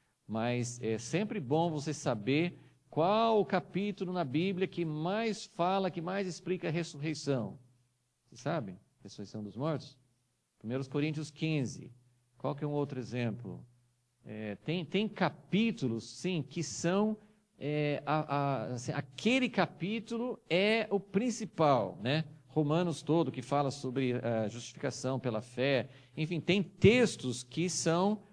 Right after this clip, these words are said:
importantes. Qual o capítulo na Bíblia? Na verdade, tem três na sequência, né? Romanos nove, dez e onze, né? São, fazem parte de um tratado. Mas o capítulo onze é o capítulo que explica igreja e Israel.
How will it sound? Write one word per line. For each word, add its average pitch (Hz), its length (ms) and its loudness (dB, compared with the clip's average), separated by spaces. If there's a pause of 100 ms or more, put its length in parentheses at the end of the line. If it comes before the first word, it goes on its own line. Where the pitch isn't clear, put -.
(120)
importantes. 190 600 2 (120)
Qual 302 540 4
o 277 200 6
capítulo 240 760 0
na 208 140 2
Bíblia? 190 460 2
Na 180 160 0
verdade, 151 320 0 (120)
tem 170 200 -2
três 175 420 2
na 147 80 -4
sequência, 135 600 -2
né? 151 160 -2 (280)
Romanos 123 420 -4
nove, 151 580 2
dez 131 540 2
e 135 80 0
onze, 151 560 0
né? 156 180 -2
São, 131 320 -4 (280)
fazem 135 280 4
parte 139 380 2
de 135 80 0
um 165 80 2
tratado. 139 720 2 (400)
Mas 196 240 4
o 226 60 0
capítulo 175 600 2
onze 175 480 4
é 202 60 4
o 220 60 2
capítulo 208 520 -2
que 226 120 -6
explica 202 840 0
igreja 175 640 0
e 185 80 -2
Israel. 170 720 6